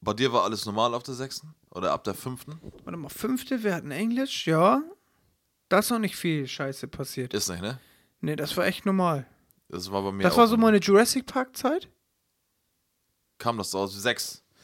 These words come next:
Speaker 1: sechste Klasse, du
Speaker 2: Ja,
Speaker 1: warst
Speaker 2: fünf, ja, ich war fünfte.
Speaker 1: Ach so, stimmt, ja, ja, okay,
Speaker 2: Ich war
Speaker 1: ja.
Speaker 2: fünfte, ja, das war grad so, wir haben Kletter gerost, einer war der Velociraptor, ich, einer war der Überlebende und dann ging das los, hat das gemetzelt.
Speaker 1: In der Pause?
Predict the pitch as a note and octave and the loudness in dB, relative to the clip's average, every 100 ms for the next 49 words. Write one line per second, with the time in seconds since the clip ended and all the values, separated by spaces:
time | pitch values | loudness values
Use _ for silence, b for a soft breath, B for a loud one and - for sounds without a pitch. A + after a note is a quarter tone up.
0 | b b - C#3 - C3+ C#3+ B2 G2+ G2 | b b -8 -6 -4 -4 -2 -2 -2 -2
1 | A#3 B3 D#3 C#4+ D#4 A#3+ - - G#3 A#3+ | 6 6 6 6 4 2 -8 0 2 2
2 | A#3+ C4 - G3+ - E3 D3+ _ _ _ | 0 -2 2 0 2 0 0 _ _ _
3 | _ _ _ _ _ _ _ - - - | _ _ _ _ _ _ _ -10 -6 -4
4 | G#2 - G#2 F2+ A2 G#2+ F#2 G#3+ G#3+ B3 | -6 -8 -8 -8 -8 -8 -4 -4 0 0
5 | A3+ A3+ G#3+ - D#3+ E3 F3+ - G3 G3 | 2 0 0 0 2 4 2 2 4 6
6 | G3 - F#3 F3 F#3+ F#3+ - A3 G#3 G3+ | 4 4 2 4 4 4 2 6 6 4
7 | F#3+ G3+ G3 - - F3 F3 F3 F3 E3 | 4 4 4 2 -2 -2 0 0 0 0
8 | E3 D#3+ E3 F3+ - F3 E3+ - E3 - | 0 0 0 -2 -2 -2 0 -2 -8 -12
9 | - E3+ D#3+ D#3 D3 D#3 D#3+ D#3+ D#3+ D3+ | -6 -2 0 2 2 2 2 0 -2 -4
10 | D3+ D3 C#3 C#3 C3 A2+ B2 C#3+ C3+ B2 | -6 -6 -6 -6 -8 -8 -10 -10 -8 -8
11 | - B2 B2 - B2 A#2 A#2+ C3 C#3 D#3 | -8 -8 -8 -10 -4 2 2 6 6 6